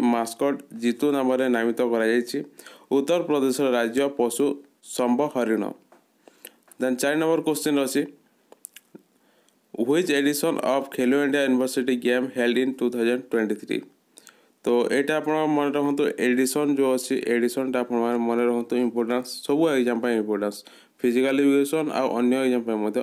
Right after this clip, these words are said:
ଇମ୍ପୋର୍ଟାନ୍ସ ଅଟେ। ତ ଖେଲୋ ଇଣ୍ଡିଆ ୟୁନିଭର୍ସିଟି ଗେମ୍ କେଉଁ ଏଡିସନ୍ ଅନୁଷ୍ଠିତ ହୋଇଛି? ଦୁଇ ହଜାର ତେଇଶରେ ଯେଉଁ ହୋଇଥିଲା ଖେଲୋ ଇଣ୍ଡିଆ ୟୁଥ୍ ଗେମ୍ ୟୁନିଭର୍ସିଟି, ତାର ଏଡିସନ୍ କେତେ ଥିଲା?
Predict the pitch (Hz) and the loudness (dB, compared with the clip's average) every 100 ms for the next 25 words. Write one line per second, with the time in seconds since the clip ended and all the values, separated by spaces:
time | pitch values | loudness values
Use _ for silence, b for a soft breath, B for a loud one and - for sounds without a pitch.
0 | - - 120 113 113 110 107 - 104 98 | -6 -6 -4 -2 -2 -4 -6 -8 -8 -6
1 | 98 - _ B B B B B B 123 | -8 -10 _ B B B B B B -4
2 | 123 147 165 175 175 175 143 135 139 147 | -2 0 2 2 2 2 2 2 2 0
3 | 147 143 151 123 120 127 131 - - - | 0 0 0 0 0 0 -2 -6 -16 -20
4 | - _ - 147 170 143 131 131 143 135 | -20 _ -2 2 2 2 2 2 0 0
5 | 123 123 123 123 123 117 107 110 95 113 | 2 0 0 -2 0 0 0 -2 -4 0
6 | 123 131 135 127 143 143 135 143 - B | 2 2 0 2 0 2 2 0 -2 B
7 | B B B - 123 120 - 127 143 143 | B B B -2 2 2 2 2 2 2
8 | 135 143 143 127 123 131 123 139 - - | 2 2 -2 0 2 2 2 0 -2 -8
9 | 87 123 123 120 127 127 117 117 117 127 | -2 2 2 0 0 2 2 2 0 -2
10 | 127 143 - - 123 - 123 123 147 139 | -2 -2 -2 -2 -2 2 2 2 2 0
11 | 135 107 107 123 131 | -2 -4 -2 0 2